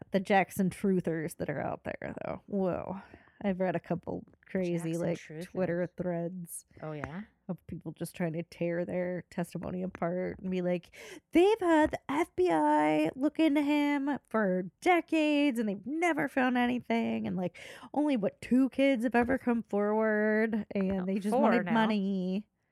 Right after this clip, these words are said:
Speaker 1: Well, yeah, but, like, think of all the thousands of children that he hung out with that this didn't happen to. And, like, oh,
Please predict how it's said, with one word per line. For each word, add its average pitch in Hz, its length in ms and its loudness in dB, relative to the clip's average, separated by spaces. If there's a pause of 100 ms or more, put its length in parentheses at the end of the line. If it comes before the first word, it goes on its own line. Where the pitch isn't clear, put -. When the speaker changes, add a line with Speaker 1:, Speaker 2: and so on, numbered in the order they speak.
(280)
Speaker 1:
Well, 254 120 -4
yeah, 233 400 0
but, - 120 -6
like, 180 440 -2 (680)
think 311 160 2
of 285 80 0
all 294 60 2
the 254 120 2
thousands 233 640 0
of 220 120 -4
children 220 400 0
that 226 100 0
he 226 60 -2
hung 214 280 0
out 208 240 0
with 208 340 0 (100)
that 214 120 -4 (280)
this 214 200 -4 (120)
didn't 180 240 -4
happen 196 320 -8
to. 185 580 -4
And, 170 260 -8 (720)
like, 226 240 -6
oh, 262 320 -8